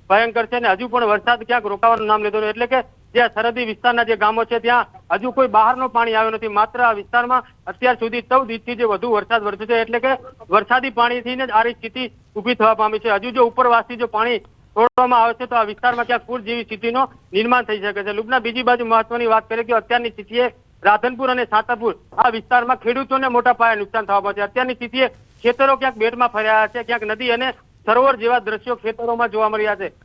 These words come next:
જે પણ પાક ખેડૂતોએ વાવેલો હતો, તે તમામ પાક હાલની સ્થિતિએ સંપૂર્ણ પાણીમાં ગરકાવ જોવા મળે છે. એટલે કે એક બાજુ જનજીવન પ્રભાવિત થયો છે, બીજી બાજુ સતત ત્રણ દિવસથી વરસાદ, અ, વરસવાના કારણે ક્યાંક વેપાર ધંધા ઉપર પણ અસર જોવા મળી રહી છે.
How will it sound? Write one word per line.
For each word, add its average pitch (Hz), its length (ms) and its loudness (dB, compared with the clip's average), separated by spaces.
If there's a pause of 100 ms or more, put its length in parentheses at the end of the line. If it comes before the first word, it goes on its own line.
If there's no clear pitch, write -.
(180)
જે 254 100 4
પણ 269 180 0
પાક 254 260 0
ખેડૂતોએ 233 500 -4
વાવેલો 226 340 2
હતો, 226 120 -6
તે 220 80 -14
તમામ 240 280 0
પાક 233 220 2 (300)
હાલની 247 240 2
સ્થિતિએ 233 320 -4
સંપૂર્ણ 233 400 -2
પાણીમાં 233 460 2 (260)
ગરકાવ 233 380 2
જોવા 220 220 0
મળે 214 160 -6
છે. 214 80 -8
એટલે 240 200 -4
કે 247 120 0
એક 247 100 0
બાજુ 247 320 -2 (320)
જનજીવન 254 420 0
પ્રભાવિત 240 420 0
થયો 240 200 0
છે, 247 140 -4
બીજી 233 220 -8
બાજુ 240 240 0
સતત 233 340 -4 (280)
ત્રણ 247 200 2
દિવસથી 240 600 0 (200)
વરસાદ, 214 440 2
અ, 220 260 -4 (300)
વરસવાના 240 460 0
કારણે 247 260 0
ક્યાંક 247 240 0
વેપાર 220 340 -2
ધંધા 214 240 0
ઉપર 226 200 0
પણ 233 140 -4
અસર 233 220 -2
જોવા 233 220 4
મળી 240 200 -2
રહી 247 100 -4
છે. 240 160 0